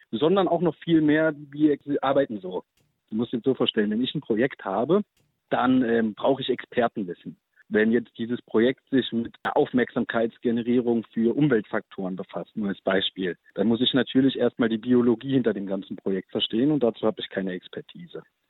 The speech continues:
Also um ein gutes Projekt zu machen, muss ich mit Partnern in Kontakt treten, um möglichst viele Informationen für mein eigenes Projekt zu generieren. Und das mache ich mit allen Partnern. Und so erhalte ich in jedem Projekt, jeder Designer macht,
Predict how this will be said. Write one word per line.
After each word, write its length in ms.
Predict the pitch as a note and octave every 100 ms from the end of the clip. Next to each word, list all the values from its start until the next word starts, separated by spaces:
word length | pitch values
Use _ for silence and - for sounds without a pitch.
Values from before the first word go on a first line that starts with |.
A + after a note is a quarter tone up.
| _
Also 200 | - A2+
um 100 | A#2+
ein 60 | A2
gutes 260 | C3 A#2+
Projekt 340 | - A2 F3+ -
zu 100 | A#3
machen, 280 | A3 A3
muss 240 | A3 C#3 B2
ich 160 | B2+
mit 160 | A#2 G#2
Partnern 400 | - B2+ F3 F#3
in 100 | C3
Kontakt 420 | G#2+ G2+ D3+ -
treten, 360 | - F#3 G#3+ A#3
um 220 | - B2+
möglichst 380 | D#3+ G#3+ F#3 -
viele 240 | - F#3
Informationen 600 | D#3 F3 D3+ C3 - E3
für 100 | E3
mein 140 | B2 B2
eigenes 320 | B2+ B2 A2+
Projekt 460 | _ A2+ G#2+ - -
zu 100 | G#2
generieren. 500 | G2 F2+ F#2+ E2+ E2+ _ _ _ _
Und 100 | A2+
das 100 | C#3
mache 140 | E3 C#3
ich 80 |
mit 120 | A#2 -
allen 240 | D3 C3
Partnern. 460 | - E2+ - E2+ E2 _
Und 120 | - G#2
so 160 | B2
erhalte 420 | C#3 A#2 C#3 D#3+
ich 380 | F#3+ G3 A#3+ - -
in 260 | C3+ B2
jedem 260 | B2+ F#3+ A3
Projekt, 400 | - D3+ C#3+ D3+
jeder 180 | D#3+ D#3
Designer 460 | D3 C3 A#2 C#3+
macht, 180 | D#3+ D#3